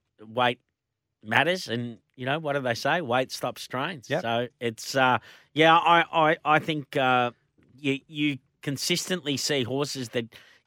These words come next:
Speaker 1: get in races, get down in the weights and get into, to races with the right weight or weights that they've won with before, and, um, and they do it again, you know? And it's, it's, yeah, but then,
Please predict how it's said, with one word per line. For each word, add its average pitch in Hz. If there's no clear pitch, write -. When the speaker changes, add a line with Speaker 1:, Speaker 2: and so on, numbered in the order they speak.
Speaker 1:
get 143
in 135
races, 131
get -
down 143
in 131
the 113
weights 120
and 110
get 135
into, 123
to 123
races 117
with 131
the 123
right 123
weight 127
or 113
weights 131
that 117
they've 110
won 139
with 139
before, 123
and, 123
um, 117
and 123
they 123
do 151
it 151
again, 151
you 101
know? 170
And 131
it's, -
it's, -
yeah, 165
but 131
then, 139